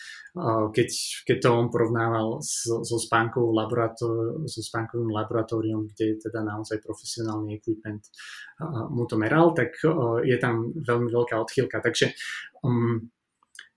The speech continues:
je to o tom tiež si povedať, že, um, idem robiť teda nejaké rozhodnutie a s-, častokrát ľudia, keď z neho majú strach,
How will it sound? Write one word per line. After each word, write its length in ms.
je 160
to 120
o 120
tom 160
tiež 160
si 160
povedať, 400
že, 240
um, 400
idem 240
robiť 320
teda 80
nejaké 240
rozhodnutie 680
a 480
s-, 360
častokrát 600
ľudia, 680
keď 160
z 180
neho 120
majú 240
strach, 320